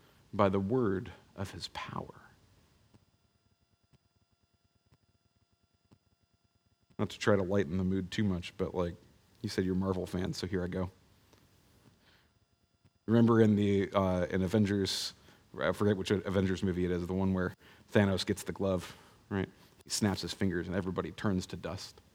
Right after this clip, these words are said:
right? Like, you guys, some of you guys remember this. You know what I'm talking about, right? He, he, long story short, supervillain gets a glove that can take out half the universe. He does it, okay? All right, so he snaps his fingers and everyone turns to dust, right?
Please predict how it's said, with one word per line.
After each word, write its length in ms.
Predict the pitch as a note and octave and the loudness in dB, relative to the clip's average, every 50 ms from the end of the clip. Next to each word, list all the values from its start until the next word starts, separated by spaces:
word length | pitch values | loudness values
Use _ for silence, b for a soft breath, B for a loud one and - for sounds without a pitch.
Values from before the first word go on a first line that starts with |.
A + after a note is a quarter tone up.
| _ - - _ - | _ -20 -20 _ -8
right? 240 | - F#2 G2 A2 A#2+ - - - _ b b b b b b b b b b - | -2 0 0 0 0 -4 -10 -20 _ b b b b b b b b b b -6
Like, 160 | F#2+ F2+ E2+ - | -4 -4 -4 -6
you 260 | D2 D#2+ F#2 G2+ A2 | -10 -14 -12 -10 -2
guys, 220 | G#2 G#2+ G2+ G2 - | 0 0 0 2 2
some 160 | - B2+ A#2 | 4 4 6
of 40 | G#2 | 6
you 60 | G2+ | 4
guys 200 | G2 G2+ F2+ F2+ | 2 0 0 0
remember 260 | F#2+ F#2 F#2 F2+ F#2 | 0 -2 -2 -2 -4
this. 260 | F#2 F#2 F#2 - - - | -4 -6 -6 -6 -2 0
You 80 | G#2+ | 2
know 60 | A2 | 2
what 40 | G#2+ | 2
I'm 40 | F#2+ | 4
talking 160 | G#2 G2+ G2 | 2 2 2
about, 340 | G2 F2+ F#2 F2 - - - | 2 0 0 -2 -2 -4 -4
right? 220 | G2+ F2+ F2+ F2+ | -2 -2 -2 -2
He, 200 | E2+ G#2+ A2+ A2+ - | 2 2 2 2 2
he, 120 | A#2 A#2+ A#2 - - F#3+ - - - - _ - _ _ _ - | -2 -6 -6 -6 -12 -20 -20 -20 -20 -20 _ -20 _ _ _ 6
long 180 | C3+ C#3+ C#3 | 8 8 8
story 300 | C3 - - C3+ A2+ G#2+ G#2 | 8 8 6 6 6 6 2
short, 360 | - - A2+ G#2 F#2+ F#2+ - - A#2 b b b b b b - | 2 4 4 4 2 0 -4 -8 -18 b b b b b b -2
supervillain 560 | - C3 A2+ A2+ A#2 A2 A#2+ A2+ A2+ A2+ A2 | 2 2 4 4 6 6 6 8 8 6 6
gets 180 | G2+ B2 - - | 4 4 2 2
a 60 | A2 | 2
glove 300 | G2 A2+ A2 A2 G#2 G2 | 4 4 4 4 4 2
that 80 | G#2+ | -2
can 200 | - - G2+ G#2 | -2 2 2 2
take 180 | G2 A#2 G#2 - | 4 2 2 4
out 120 | G#2+ G2+ | 2 4
half 200 | - A2 G#2 - | 4 4 2 2
the 80 | - G2 | 2 0
universe. 420 | G2 G2+ G#2 F2+ F#2+ G2+ F#2+ - | 0 0 0 0 -2 -4 -4 -2
He 60 | - G2+ | -4 -4
does 200 | F2 F2+ F2 E2+ | -4 -4 -8 -8
it, 100 | D#2 - _ _ _ _ _ _ - | -10 -16 _ _ _ _ _ _ 2
okay? 180 | - G#2 G#2 B B B B B B B B B B - | 4 4 4 B B B B B B B B B B -4
All 80 | G2 - | 0 0
right, 160 | A2 F#2 - - b b b b | 0 0 -2 -10 b b b b
so 160 | b - B2+ | b 6 6
he 80 | A#2+ - | 8 8
snaps 560 | - - - - E3 F3+ E3+ F3 F3 - - | 6 6 6 6 8 8 10 10 8 8 6
his 140 | D#3+ C#3 - | 2 2 4
fingers 460 | - D#3 D3 D3 B2+ B2 A#2+ A2 A2+ | 6 8 8 10 10 8 8 8 6
and 100 | A2 A2+ - | 4 4 6
everyone 460 | C#3+ D3 C#3+ D#3 D3+ C#3 C#3+ C#3 C3+ | 6 6 8 10 8 10 10 10 8
turns 400 | B2+ - D3 C#3 C3+ C3 B2 - - | 8 6 6 8 8 8 6 6 4
to 80 | B2+ | 2
dust, 520 | G#2+ F#2+ F#2 E2 - - - - - - - - _ _ _ - _ _ _ _ _ _ _ _ - | 2 2 -2 -6 -6 -6 -8 -8 -10 -14 -20 -20 _ _ _ -20 _ _ _ _ _ _ _ _ -4
right? 260 | F#2+ F#2+ G2 G#2+ G#2+ | 0 2 2 2 2